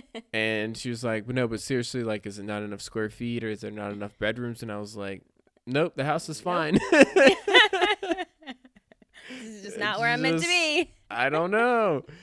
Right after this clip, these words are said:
Speaker 1: And then we ended up finding a house that we, like, literally love a few months
Speaker 2: Yep.
Speaker 1: later. So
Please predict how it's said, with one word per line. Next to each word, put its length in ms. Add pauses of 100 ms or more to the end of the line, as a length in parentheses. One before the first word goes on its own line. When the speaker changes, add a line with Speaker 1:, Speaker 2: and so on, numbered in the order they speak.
(260)
Speaker 1:
And 220
then 420
we 600
ended 240
up 120
finding 360
a 60
house 240
that 100
we, 220 (340)
like, 220
literally 440
love 400 (300)
a 60
few 160
months 240
Speaker 2:
Yep. 120
Speaker 1:
later. 200
So 400